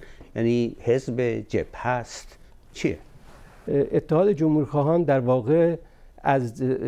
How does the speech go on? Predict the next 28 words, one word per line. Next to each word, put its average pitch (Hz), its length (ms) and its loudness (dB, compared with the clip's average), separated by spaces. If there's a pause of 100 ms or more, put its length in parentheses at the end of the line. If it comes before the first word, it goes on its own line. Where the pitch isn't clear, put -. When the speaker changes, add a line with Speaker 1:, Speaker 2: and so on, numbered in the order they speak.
(500)
Speaker 2:
تشکیل 156 460 0
شده 156 300 0
از 127 160 2
نیروهای 135 680 2
مختلف 123 760 -2
که 143 120 -2
به 120 140 2
گرایش‌های 117 840 2
گو-، 113 180 -2 (360)
گوناگونی 131 540 4
تعلق، 113 340 0
از 117 180 -2
چپ 147 300 2 (180)
سوسیال، 120 380 0 (100)
سوسیال 120 440 0
دموکرات 120 600 0
تا 135 300 0 (400)
لیبرال 127 760 4
و 120 260 0 (340)
لیبرال 120 480 2
دموکرات 123 540 -2
و 131 200 2 (460)
خیلی 160 380 2
نیروهای 135 460 4
دیگه 120 540 4
هم 143 160 -2
درش 127 400 0
هستن، 131 400 -2